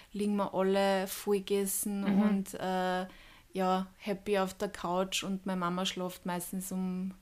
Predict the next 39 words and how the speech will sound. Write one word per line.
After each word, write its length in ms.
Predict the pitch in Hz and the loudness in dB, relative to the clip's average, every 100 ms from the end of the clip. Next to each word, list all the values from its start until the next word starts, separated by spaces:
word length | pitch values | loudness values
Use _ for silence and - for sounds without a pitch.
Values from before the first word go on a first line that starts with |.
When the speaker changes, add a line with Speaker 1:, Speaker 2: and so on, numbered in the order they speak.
| - - | -20 -8
Speaker 1:
dreiviertel 460 | 185 180 - 190 | -4 -4 -4 -4
zehn 340 | 185 190 190 190 | -2 -2 0 0
und 300 | 185 180 - - | -2 -4 -8 -6
mein 160 | 190 185 | -6 0
Papa, 280 | 175 175 190 | 0 0 -2
ich 180 | 202 | 0
und 100 | 196 | 0
meine 120 | 190 185 | 0 -2
kleine 200 | 180 180 | -2 -2
Schwester, 420 | - 190 185 185 | -2 -2 -2 -2
wir 100 | 185 | 0
schauen 240 | 180 180 | 0 0
dann 140 | 185 190 | 0 0
nur 120 | 185 | -2
die 100 | 180 | -4
Geschenke 500 | 185 - 190 190 170 | -2 0 0 0 0
auch 100 | 180 | 0
bis 240 | 185 190 | -2 -4
zwölf 380 | - 185 196 208 | -4 2 4 4
Speaker 2:
Mhm. 60 | 202 | 4
Speaker 1:
oder 140 | 185 | 0
so. 260 | 175 190 190 - - - - | -2 -4 -6 -10 -20 -20 -10
Und 380 | - 196 190 - - - | -4 -2 -2 -6 -8 -2
das 160 | 190 | 0
ist 140 | 208 196 | 2 2
eigentlich 340 | 180 190 190 | 2 2 0
für 120 | - 202 | -2 -2
mich 140 | 196 | 0
das 200 | 185 - | -2 -2
allerschönste 640 | 185 185 185 190 185 - 190 | 0 2 0 0 -2 -4 -6
Geschenk, 480 | 185 - 190 190 | -2 -2 -2 -2
mit 140 | 190 175 | -4 -4
einer 200 | 180 180 | -4 -4
einfach 240 | 175 165 | -2 -4
Speaker 2:
Ja. 40 | - | -4
Speaker 1:
Zeit 240 | 185 175 | -6 -4
zu 60 | |
Speaker 2:
So 0 | |
ist 40 | - | -6